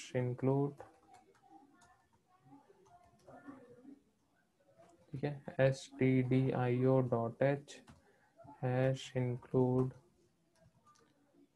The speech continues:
con I O dot H void main get C H,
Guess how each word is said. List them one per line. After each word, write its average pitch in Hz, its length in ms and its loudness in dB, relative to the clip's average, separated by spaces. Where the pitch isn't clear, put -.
con 131 320 2
I 123 180 2
O - 20 6
dot 117 320 0
H 139 320 0
void 131 460 4
main 127 480 2
get 127 320 2
C 110 220 -4
H, - 240 -14